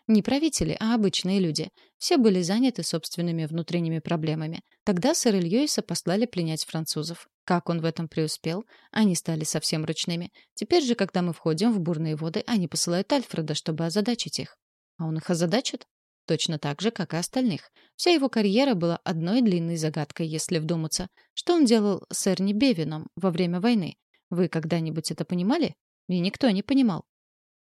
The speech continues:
Эрни Бевин. Британский профсоюзный руководитель и государственный деятель. А вы знали, что он завтракает на Даунинг-стрит,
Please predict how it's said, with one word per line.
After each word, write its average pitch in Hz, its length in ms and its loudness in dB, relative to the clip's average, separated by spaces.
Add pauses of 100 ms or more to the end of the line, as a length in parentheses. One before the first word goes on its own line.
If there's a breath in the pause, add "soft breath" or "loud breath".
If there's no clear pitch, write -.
(880)
Эрни 285 400 6
Бевин. 160 560 0 (320)
Британский 185 600 0
профсоюзный 175 580 0
руководитель 165 640 -2
и - 100 -2
государственный 175 680 0
деятель. 165 460 -2 (1400)
А 226 100 4
вы 214 120 6
знали, 294 260 4
что - 220 -2
он 190 100 0
завтракает 208 720 -2
на 190 160 2
Даунинг-стрит, 170 920 -2